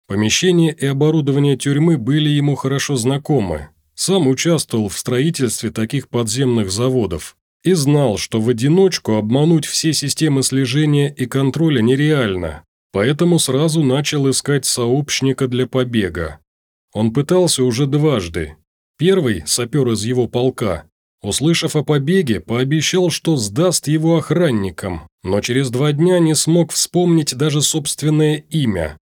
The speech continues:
а второй, десантник, уверенный в том, что находится на Рении,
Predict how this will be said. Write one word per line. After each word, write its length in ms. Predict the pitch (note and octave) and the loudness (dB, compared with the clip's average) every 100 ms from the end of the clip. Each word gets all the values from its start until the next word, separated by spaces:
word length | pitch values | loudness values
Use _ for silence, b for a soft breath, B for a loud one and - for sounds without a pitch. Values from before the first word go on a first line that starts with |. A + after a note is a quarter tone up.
| _ _ - | _ _ -8
а 100 | F2+ | -8
второй, 560 | - B2 E3 G3 E3+ _ - | -4 -2 2 2 0 _ -14
десантник, 960 | F#2 C3 - D3+ A2+ F2 F#2 F2 - _ | -6 -2 0 0 -2 -4 -8 -8 -12 _
уверенный 500 | B2 B2+ E3 D3 C#3 | -6 0 0 2 0
в 100 | C3+ | -2
том, 220 | - C#3 | 0 0
что 160 | B2 B2 | 0 -2
находится 640 | B2 B2 D3 B2 A#2 - | -2 -2 -2 -2 -2 -2
на 180 | A#2+ B2 | 0 0
Рении, 580 | D3 F#3 D#3 F#2+ D#2+ | 0 0 0 -2 -6